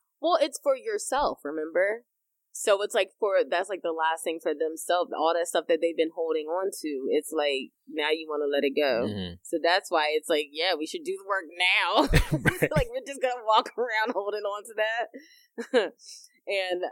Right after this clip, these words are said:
Speaker 1: so some tips. I was trying to look up different, like, exercises to do and, um, with this forgiveness therapy.
Speaker 2: Was breathing one of them?
Speaker 1: Uh, I didn't look up that, but I'm sure it is. Um, I didn't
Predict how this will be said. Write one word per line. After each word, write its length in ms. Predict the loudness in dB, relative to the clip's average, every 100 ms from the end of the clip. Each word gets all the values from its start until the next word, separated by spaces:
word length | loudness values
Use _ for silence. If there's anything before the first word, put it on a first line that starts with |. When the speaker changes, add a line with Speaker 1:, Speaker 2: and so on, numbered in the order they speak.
| -8 -6
Speaker 1:
so 340 | 2 2 2
some 240 | -2 -2 -4 -2
tips. 600 | -2 -2 -6 -8 -8 -12 _ _
I 80 | -2
was 120 | -2 0
trying 140 | 0
to 60 | 2
look 220 | 0 2
up 140 | 0 2
different, 320 | -2 0 0
like, 160 | 0 0
exercises 960 | 0 0 -2 -4 2 2 2 -4 -16 -14
to 80 | -14 -10
do 600 | -12 -14 -20 -20 -20 -20 _ _ _ -8
and, 480 | -4 -2 -4 -6 -4
um, 600 | 0 2 2 -2 -4 -8 -6
with 140 | -6 -2
this 180 | -2 -2
forgiveness 640 | -2 0 -2 0 -2 -2 -2
therapy. 640 | -2 -2 -4 -4 -4 -8 _
Speaker 2:
Was 140 | -2 0
breathing 380 | 2 4 4 4
one 140 | 4
of 40 |
them? 380 | 6 6 4 0
Speaker 1:
Uh, 1400 | -4 _ _ _ _ _ _ _ _ _ _ _ -4 2
I 60 | 4
didn't 320 | 4 2 -2
look 160 | -4 -8
up 80 | -2
that, 180 | 0 2
but 80 | 0
I'm 80 | -2
sure 200 | 0 0
it 80 | 2
is. 440 | 0 -4 -6 -12 -16 _ _ _ _ _
Um, 720 | -6 -4 -4 -4 -8 -10 -14 _ _ _ _ 0
I 120 | 2
didn't 280 | 2 0